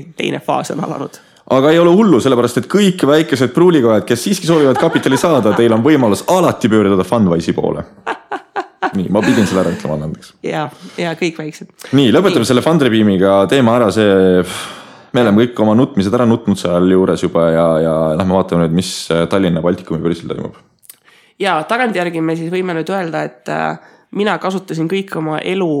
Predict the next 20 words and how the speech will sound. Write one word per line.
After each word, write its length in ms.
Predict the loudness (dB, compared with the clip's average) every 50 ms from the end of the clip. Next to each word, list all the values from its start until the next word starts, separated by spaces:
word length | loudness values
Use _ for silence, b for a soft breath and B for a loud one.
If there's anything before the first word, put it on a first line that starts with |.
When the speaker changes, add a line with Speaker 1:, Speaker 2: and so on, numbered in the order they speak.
| -6 -8 -10 b b b b b b b -16 -14
Speaker 1:
äh, 160 | -12 -12 -10 -8
turu 260 | -6 -4 -4 -2 -2
ajastamise 840 | -2 -2 -2 -4 -4 -6 -10 -12 -12 -10 -10 -10 -8 -8 -8 -8 -6
õnne 300 | -4 -4 -4 -4 -4 -6
ära 220 | -6 -6 -6 -6 -8 -8
sellega, 420 | -8 -8 -8 -8 -10 -8 -8 -10
et 140 | -10 -10 -10
ma 60 | -8
kaks 240 | -8 -8 -8 -8 -12
tuhat 200 | -14 -14 -14 -12
kakskümmend 440 | -12 -12 -12 -10 -12 -12 -10 -10 -12
üks 340 | -14 _ -18 -16 -16 -16 -12 -6
augusti 500 | -4 -4 -4 -4 -6 -14 -14 -14 -12 -8
viimane 340 | -8 -6 -6 -6 -6 -6
nädal 280 | -6 -8 -6 -8 -8 -8
ja 80 | -8 -10
septembri 520 | -10 -12 -10 -8 -6 -6 -6 -6 -8 -8
esimene 360 | -8 -8 -10 -10 -10 -12 -12
nädal 300 | -12 -10 -10 -10 -10 -6
müüsin 340 | -6 -6 -6 -6 -6 -8 -10